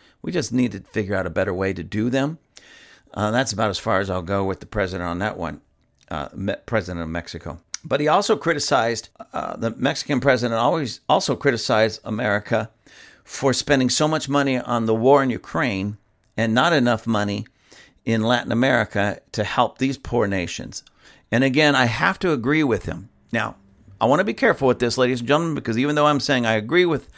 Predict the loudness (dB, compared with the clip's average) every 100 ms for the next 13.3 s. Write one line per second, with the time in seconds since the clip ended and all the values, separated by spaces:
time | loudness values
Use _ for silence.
0 | -20 _ 0 0 2 2 2 0 -4 -6
1 | -6 0 -2 -2 -12 -20 _ -10 -4 -4
2 | -4 0 0 0 -4 -4 0 0 -2 -14
3 | _ _ -20 -20 _ -2 2 4 4 4
4 | 2 2 -2 2 4 4 2 -4 -6 -4
5 | -4 -4 -10 _ 0 0 2 0 2 2
6 | 2 2 2 0 0 0 0 2 2 4
7 | 2 0 -8 -4 -2 -2 -2 -2 -2 -2
8 | -4 -4 -14 -12 -4 0 2 2 2 0
9 | -4 _ _ -2 2 4 4 2 -2 -2
10 | 0 0 4 4 4 -2 -18 -20 _ -4
11 | -4 -4 0 2 4 4 4 2 2 -4
12 | -4 -6 -6 0 4 4 2 0 0 0
13 | 0 0 -2